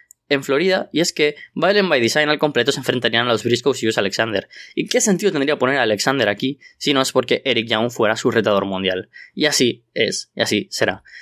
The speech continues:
Después de un combate donde participaron, obviamente, otros luchadores importantes de Impact,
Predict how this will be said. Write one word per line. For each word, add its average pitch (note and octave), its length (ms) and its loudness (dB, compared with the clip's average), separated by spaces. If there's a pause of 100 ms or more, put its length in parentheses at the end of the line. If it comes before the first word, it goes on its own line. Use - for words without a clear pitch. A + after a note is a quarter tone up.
(200)
Después F3 360 0
de D#3 80 4
un D3 100 2
combate D3 400 2
donde A#2 220 0
participaron, G#2+ 760 -2
obviamente, A2 360 2
otros - 140 0
luchadores A2 280 0
importantes A#2 440 0
de D3+ 100 0
Impact, B2 420 -2